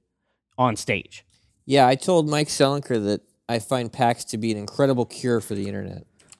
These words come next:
Speaker 1: <laughs>
Speaker 2: 'Cause you, you read the internet and you get the impression that everyone just hates everything.
Speaker 1: Oh, yeah. And then if you go to pax, it's not that way.
Speaker 2: Yeah.
Speaker 1: It's completely different.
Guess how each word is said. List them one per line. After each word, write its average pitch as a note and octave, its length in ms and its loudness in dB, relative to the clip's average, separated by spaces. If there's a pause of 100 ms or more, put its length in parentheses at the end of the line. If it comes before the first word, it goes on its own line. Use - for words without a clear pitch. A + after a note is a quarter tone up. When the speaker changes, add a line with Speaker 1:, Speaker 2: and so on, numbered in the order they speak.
(240)
Speaker 1:
<laughs> - 3000 0 (320)
Speaker 2:
'Cause A#2+ 100 -6
you, C3 200 2
you C#3 320 2
read F3 220 6
the E3 140 8
internet D3+ 440 4
and B2+ 160 -2
you B2+ 100 4
get B2 220 2
the D#3 100 6
impression C#3+ 460 2
that A#2+ 100 4
everyone B2 380 4
just A2+ 160 -2
hates B2+ 240 0
everything. G2 600 -2 (460)
Speaker 1:
Oh, F3+ 260 6
yeah. E3 420 2
And C#3+ 120 -2
then E3+ 80 2
if D#3+ 100 -2
you E3 60 0
go D#3 140 2
to C3 80 0
pax, - 580 -4 (420)
it's - 160 -4
not E3 200 2
that D#3+ 200 6
way. E3 400 4
Speaker 2:
Yeah. A#2 400 4 (680)
Speaker 1:
It's D3+ 160 0
completely F#3+ 580 2
different. D#3 420 -4